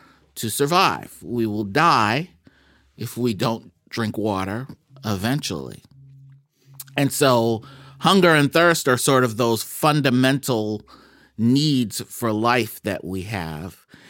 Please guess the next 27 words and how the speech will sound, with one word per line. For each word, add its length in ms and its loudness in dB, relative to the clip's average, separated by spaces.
And 260 0
maybe 260 2
what 260 0
Jesus 420 -4
is 180 -6
doing 440 0
is 440 -6
here 300 -2
is, 420 -6
is 420 -8
flipping 580 0
it 180 0
a 60 -2
little 280 -2
bit 300 -4
to 100 -6
say, 520 -2
well, 420 -4
we 240 -2
also 420 0
need 320 -2
to 140 -2
hunger 920 -4
and 220 -6
thirst 640 -2
for 320 -4
righteousness, 1080 -4